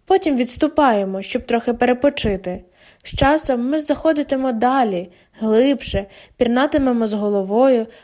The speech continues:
знаючи, що безпечно повернемось на берег. Якщо людина відчує горе, воно не зникне дивовижним чином. Утім... Так ми станемо досить сильними,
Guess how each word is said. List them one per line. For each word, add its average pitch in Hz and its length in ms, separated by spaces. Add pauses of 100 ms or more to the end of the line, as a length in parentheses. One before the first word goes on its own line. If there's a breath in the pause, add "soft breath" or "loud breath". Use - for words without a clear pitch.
(120)
знаючи, 226 640
що 233 200
безпечно 262 640
повернемось 208 680
на 240 100
берег. 185 400 (640 soft breath)
Якщо 302 280
людина 302 460
відчує 247 400
горе, 247 500 (280 loud breath)
воно 269 220
не 285 120
зникне 277 460
дивовижним 202 640
чином. 185 460 (500)
Утім... 226 480 (460 soft breath)
Так 349 140
ми 330 120
станемо 302 500
досить 254 400
сильними, 208 640